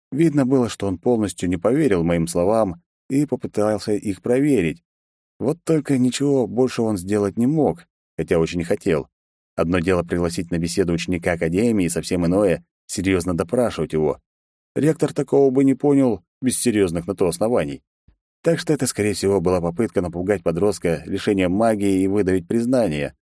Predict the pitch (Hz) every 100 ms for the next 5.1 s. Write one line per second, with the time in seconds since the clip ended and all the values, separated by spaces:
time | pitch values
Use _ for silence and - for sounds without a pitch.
0 | _ _ _ _ 90 90 92 87 80 -
1 | 85 110 98 98 95 92 92 98 92 92
2 | 104 135 139 160 90 - _ _ _ _
3 | 85 82 95 87 92 90 87 87 98 87
4 | 117 82 - 85 80 82 117 117 82 71
5 | 69